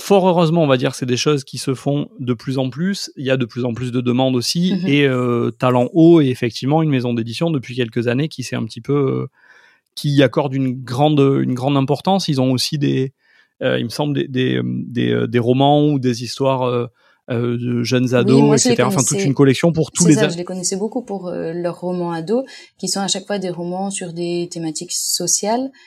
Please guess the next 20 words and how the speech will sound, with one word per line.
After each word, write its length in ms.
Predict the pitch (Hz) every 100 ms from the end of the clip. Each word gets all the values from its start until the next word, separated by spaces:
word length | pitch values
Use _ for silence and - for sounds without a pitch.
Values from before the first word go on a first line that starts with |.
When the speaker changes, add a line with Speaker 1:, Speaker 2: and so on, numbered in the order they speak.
| _ _ _ -
Speaker 2:
mais 180 | 190 196
en, 100 | 190
euh, 240 | 175 147 143
très, 680 | - 190 180 160 - - -
enfin, 200 | 165 165
très 240 | - 180
adaptés 420 | 180 165 - 196
au 180 | 190 160
public 380 | - 175 170 175
adolescent 680 | 156 156 151 - 220 214 214
et 200 | 175 165
qui 200 | - 170
n'hésitent 420 | 170 170 160 -
pas 100 | 175
à 100 | 190
traiter 400 | 185 160 - 185
de 120 | 170
tous 180 | 160 -
les 120 | 185
sujets. 460 | 175 165 160 208